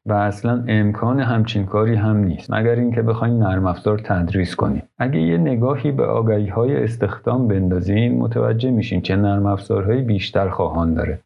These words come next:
اما مهمتر از اون اینه که با توجه به حیطه‌ای که علاقه دارین کار کنین، نرم افزار مرتبطش رو یاد بگیرین. من همیشه گفتم با بازم می‌گم، حداقل دو تا نرم افزار رو یاد بگیرید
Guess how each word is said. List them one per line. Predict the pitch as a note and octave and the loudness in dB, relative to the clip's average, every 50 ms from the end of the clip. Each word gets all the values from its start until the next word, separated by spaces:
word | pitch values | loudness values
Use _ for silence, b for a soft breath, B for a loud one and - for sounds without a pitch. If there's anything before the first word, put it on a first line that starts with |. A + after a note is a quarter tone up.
| _ - | _ -4
اما | C3 D3+ F3 F3+ | -2 0 0 0
مهمتر | F3 E3 D3 B2+ B2 A#2 A#2 A#2 A#2+ D3 E3 | 2 0 0 0 0 0 0 0 0 2 0
از | D#3+ D3 C3+ | 0 0 0
اون | D3 - D3 D3+ | -2 -2 0 0
اینه | D#3+ - D3 D3 B2+ A#2 | 0 0 0 2 2 0
که | A#2 A#2 - F2+ E2+ D#2 E2 F2 - - | 0 -2 -2 -2 -2 -2 -4 -6 -4 -4
با | A2 | -4
توجه | G#2+ - A#2 A2+ A#2+ A#2+ A#2 A#2 D3 | -2 -2 0 0 0 0 0 0 0
به | D3+ D#3+ | 0 0
حیطه‌ای | E3 - - - - A#2 A2+ A2+ A#2 - D3 E3 E3+ | 0 -2 -4 -2 0 2 2 2 0 0 0 -2 0
که | E3+ - - | 0 0 0
علاقه | G#2+ G#2+ A2 G#2 G#2 G#2 G2+ | 2 2 2 2 2 2 0
دارین | G2 G2+ G2 G2 G2+ G2 F#2 | 0 2 2 2 2 0 0
کار | - G2+ G2 F#2+ F#2+ | 0 0 0 0 0
کنین، | F#2+ - G2 F#2+ G2+ A2 A#2+ A2 F2+ - - - - | -2 -2 -2 0 2 2 2 2 0 -2 -4 -4 -2
نرم | G#2+ G2 G2 G2+ G2+ | 0 0 2 2 2
افزار | F#2+ F2+ - - - F#2 F2+ | 0 0 -2 -2 0 0 2
مرتبطش | F2+ F2+ F2+ F2 F2 - F2+ F2 E2+ F2 E2+ - E2+ - | 2 2 2 0 0 0 0 0 0 0 0 -2 -4 -2
رو | - - F2 E2+ | -2 -2 0 0
یاد | E2+ E2 D#2+ D#2 - | 2 0 0 -2 -2
بگیرین. | - E2 D2 D#2+ D2 D2+ D2 D2+ - | -4 -2 0 0 0 0 -2 -4 -4
من | C3 D3 D#3+ D#3 | -2 0 0 0
همیشه | D3+ C#3+ B2+ A#2 - D3+ | 0 0 -2 0 -2 0
گفتم | D3 D3 C3 A#2 A#2 - C3 C3 C3+ C3 | 0 0 0 -2 -2 -2 -2 -2 0 2
با | B2+ | 2
بازم | B2+ B2 B2 B2+ A#2+ | 2 2 0 0 2
می‌گم، | A2+ G2+ F2+ E2 A2 A#2 - - - _ _ | 2 2 0 0 -4 -6 -10 -14 -18 _ _
حداقل | A#2 A#2+ A#2 B2+ C3 B2+ D3 E3 E3 | -4 -2 0 0 0 0 0 0 0
دو | C#3+ C3 C#3 D3 D#3 | -2 -2 0 0 -2
تا | D#3 - E3 | 0 0 -2
نرم | D#3 D3 C3 B2 A#2+ | 0 0 0 0 2
افزار | A#2 A2 A2 - - B2 A#2+ | 0 0 0 0 -2 -2 0
رو | B2 B2+ A#2+ | 0 0 2
یاد | A2+ G#2 F#2+ F2 - | 2 2 0 0 -2
بگیرید | - D#2+ D2 - - - - | -4 -4 -4 -4 -4 -6 -6